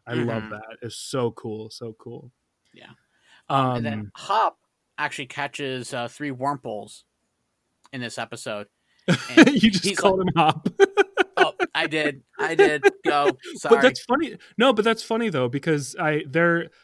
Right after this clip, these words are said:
Speaker 1: they're obviously not the same character, but there are certainly some parallels in at least the way that their relationship between Ash and Go is. So
Speaker 2: Yeah,
Speaker 1: that's
Speaker 2: again,
Speaker 1: kind of a funny, funny misstep. I
Speaker 2: I've
Speaker 1: like
Speaker 2: been
Speaker 1: it.
Speaker 2: replaying the game, so <laughs> I got
Speaker 1: Yeah,
Speaker 2: that.
Speaker 1: no, for sure, for
Speaker 2: Yeah.
Speaker 1: sure. <laughs>
Speaker 2: So Go catches, uh, three Wurmples at the end, and he's like, "Yeah, I, you know, I just wanted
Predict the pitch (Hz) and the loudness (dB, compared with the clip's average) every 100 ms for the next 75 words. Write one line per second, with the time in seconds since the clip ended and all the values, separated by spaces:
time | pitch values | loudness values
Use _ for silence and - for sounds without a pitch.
0 | - 165 185 214 220 190 180 - 170 147 | 0 6 8 6 0 0 -2 -2 -4 -2
1 | 156 160 147 120 123 135 - 143 139 120 | 0 0 -2 -6 -6 -6 -6 -6 -6 -6
2 | 117 113 127 123 117 113 104 143 131 131 | -8 -4 -2 -2 -2 -4 -4 -4 -4 -2
3 | 131 - 123 117 117 135 120 113 113 113 | -4 -4 -4 -4 -4 -6 -6 -4 -4 -4
4 | 123 110 113 110 - 110 131 113 - 113 | -6 -8 -10 -12 -12 -12 -10 -12 -10 -12
5 | 107 107 104 113 107 110 - 117 113 120 | -10 -10 -10 -10 -10 -12 -12 -12 -10 -10
6 | 110 - _ 135 135 117 147 127 - 120 | -10 -14 _ -6 -4 -2 -2 -4 -6 -6
7 | 117 117 - 120 110 117 - 104 - - | -6 -8 -8 -8 -8 -10 -12 -14 -16 -8
8 | 151 143 135 131 127 131 113 110 - 113 | -6 -6 -6 -10 -10 -8 -8 -8 -14 -14
9 | 104 101 101 - 101 110 - 196 147 214 | -10 -8 -10 -10 -10 -10 -6 -6 2 2
10 | 113 117 120 143 143 - 151 110 107 - | 2 -2 -8 -6 -8 -4 -2 -4 -8 -14
11 | - 131 104 _ _ _ 226 185 147 180 | -10 -12 -12 _ _ _ -4 -2 -2 -4
12 | - 175 190 208 - 147 139 - 135 131 | -6 0 0 0 -4 -6 -6 -6 -6 -6
13 | 135 127 120 143 135 160 170 156 117 107 | -6 -8 -8 -10 -6 -4 -4 -4 -6 -8
14 | - - 113 101 101 - 117 113 135 254 | -14 -12 -10 -10 -10 -10 -10 -10 -8 -2
15 | 247 202 180 170 175 151 147 143 156 | 0 0 -2 -4 -6 -6 -6 -8 -8